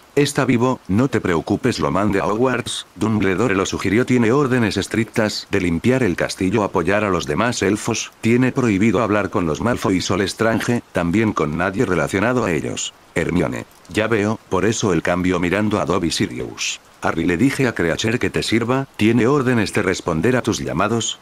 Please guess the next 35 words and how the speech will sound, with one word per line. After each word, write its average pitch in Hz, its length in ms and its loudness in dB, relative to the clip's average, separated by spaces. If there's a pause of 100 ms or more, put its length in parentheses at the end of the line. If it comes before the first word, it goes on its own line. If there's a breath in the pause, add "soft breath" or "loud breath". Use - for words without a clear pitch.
no 113 220 2
te 107 100 0
preocupes, 95 600 0
te 98 120 2
obedecerá". 87 640 0 (220)
Harry 104 220 0
no 92 140 2
estaba 104 360 -2
nada 98 300 0
contento 107 520 0
de 85 100 0
tener 104 280 -2
a 104 80 -2
Creacher 87 440 0
como 90 240 0
subordinado 92 640 0
ya 98 180 0
que 87 120 0
traicionó 113 520 0
a 95 60 0
la 87 120 0
orden. 58 360 -6 (240)
Al 90 200 0
terminar 95 480 2
la 95 100 0
cena 131 320 0
Sirius 101 400 0
les 107 220 0
informó 127 420 2
lo 110 120 2
que 104 120 -2
podían 117 400 2
saber, 95 380 0
que 80 260 0
Sturgis, - 640 -2